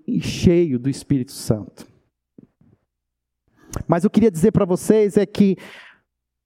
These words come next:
pelo menos, existem cinco listas que Paulo faz sobre os dons do Espírito.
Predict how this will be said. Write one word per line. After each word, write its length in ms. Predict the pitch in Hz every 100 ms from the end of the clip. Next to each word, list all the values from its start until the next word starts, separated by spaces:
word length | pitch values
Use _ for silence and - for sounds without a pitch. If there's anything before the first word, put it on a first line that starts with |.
| _ _ _ _ _ _ - - -
pelo 240 | 254 262
menos, 320 | 220 233 226 180
existem 540 | 180 202 233 240 208
cinco 680 | - - - 269 302 - 226
listas 880 | 202 240 - - 107 - - - - _ _ _ _ _ _ _ _ _ _ _ _ _ -
que 100 | -
Paulo 320 | 196 208 185
faz 460 | - 190 196 147
sobre 560 | - - 190 180 196 208
os 220 | 220 180
dons 260 | 151 170 160
do 80 | 170
Espírito. 560 | - - 117 98 -